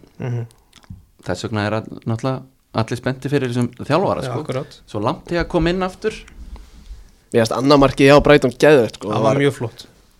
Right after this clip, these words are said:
Speaker 3: Robert Sanchez, Spánverjinn, geðveikur, bara með geðveikan, eh, bolta út á kanti á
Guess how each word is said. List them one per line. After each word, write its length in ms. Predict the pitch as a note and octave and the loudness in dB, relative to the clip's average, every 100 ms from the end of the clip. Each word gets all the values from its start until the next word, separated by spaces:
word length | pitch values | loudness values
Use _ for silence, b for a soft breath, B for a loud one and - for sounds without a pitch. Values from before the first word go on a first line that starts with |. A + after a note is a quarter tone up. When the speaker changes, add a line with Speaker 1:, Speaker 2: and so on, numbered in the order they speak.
| - | -2
Speaker 3:
Robert 300 | B2 C3+ B2+ | 0 2 2
Sanchez, 420 | D3 D3 - C#3+ | 2 2 4 0
Spánverjinn, 480 | - D#3 D#3+ D#3 C#3+ | 4 4 6 4 4
geðveikur, 560 | D3+ D3+ E3+ D#3+ D#3+ C3+ | 4 6 6 6 2 2
bara 140 | C#3 | 2
með 160 | B2 A#2+ _ - | 2 0 _ -2
geðveikan, 580 | D3+ E3 F3+ F3 D#3+ D#3 - | 2 4 4 4 2 0 -2
eh, 440 | D#2 G2 G2 F2+ | -10 -6 -4 -4
bolta 360 | G2+ E3 E3 E3+ | 0 0 2 2
út 120 | D#3+ | 2
á 40 | D#3 | 2
kanti 480 | E3+ E3+ - E3 | 2 0 0 0
á 120 | C#3+ | 2